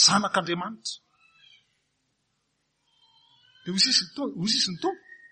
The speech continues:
"Sambatra ianao, hoy sisiny, fa tsy nofo aman-drà akory naneho anao an'izany, tsy nampa-, tsy avy amin'ny nofo aman-drà izany, fa Andriamanitra avy any an-danitra naneho, nampahafantatra anao." Izay ilay fahafahana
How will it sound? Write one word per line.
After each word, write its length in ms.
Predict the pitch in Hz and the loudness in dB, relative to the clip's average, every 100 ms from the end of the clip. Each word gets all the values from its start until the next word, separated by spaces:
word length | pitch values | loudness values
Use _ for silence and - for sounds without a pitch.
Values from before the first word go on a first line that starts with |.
| - - - | -20 -20 -6
"Sambatra 520 | - 208 214 180 180 | -4 -4 -4 -8 -10
ianao, 140 | 175 202 | -10 -10
hoy 100 | - | -8
sisiny, 220 | - - | -6 -6
fa 60 | 190 | -4
tsy 160 | - - 170 | -2 -2 -2
nofo 240 | 190 214 196 | -4 -4 -6
aman-drà 280 | 165 147 175 | -6 -6 -6
akory 260 | 190 233 196 | -8 -12 -10
naneho 340 | 147 143 160 185 170 | -6 -2 0 0 -2
anao 180 | 156 135 | -8 -10
an'izany, 280 | - 170 | -10 -10
tsy 120 | 208 214 | -10 -12
nampa-, 280 | 175 - 180 | -14 -8 0
tsy 100 | - 233 | 0 0
avy 120 | - | -10
amin'ny 140 | 175 202 | -8 -10
nofo 120 | - | -8
aman-drà 280 | 214 165 196 262 | -6 -2 -2 -4
izany, 200 | 277 262 - - - - | -8 -12 -16 -20 -14 -6
fa 120 | - 233 220 | -2 2 2
Andriamanitra 500 | 208 208 220 220 202 | 2 0 0 0 -2
avy 100 | 180 | -2
any 100 | 175 | 0
an-danitra 360 | 175 226 247 226 208 | 4 4 4 0 4
naneho, 400 | 202 208 294 359 302 | 6 6 8 6 6
nampahafantatra 680 | 226 311 302 427 370 - 240 | 4 4 4 8 8 8 2
anao." 100 | 208 - - - | -2 -8 0 6
Izay 260 | - 240 285 | 12 12 12
ilay 180 | 285 - - - - | 10 6 0 -10 6
fahafahana 760 | 320 285 269 - 359 330 269 | 12 12 12 12 12 12 12